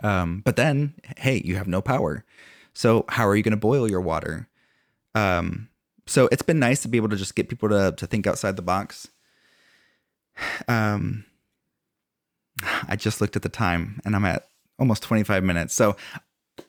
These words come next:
uh, I don't wanna take up too much more of the time. Let me try to wrap things up. Um,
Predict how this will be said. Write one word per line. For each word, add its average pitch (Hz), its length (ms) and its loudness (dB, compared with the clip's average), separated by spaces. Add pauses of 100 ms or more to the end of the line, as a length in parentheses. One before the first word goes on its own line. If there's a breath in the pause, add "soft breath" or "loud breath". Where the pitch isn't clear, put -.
(140)
uh, 110 440 4
I 139 80 2
don't 151 120 4
wanna 143 200 4
take 143 200 0
up 104 100 -2
too - 140 0
much 123 180 2
more 123 120 2
of 113 40 2
the 104 100 -2
time. 113 440 0 (140)
Let 120 80 2
me 135 80 4
try 151 100 0
to 120 80 2
wrap 113 140 2
things 107 240 0
up. 101 240 0 (800)
Um, 101 580 4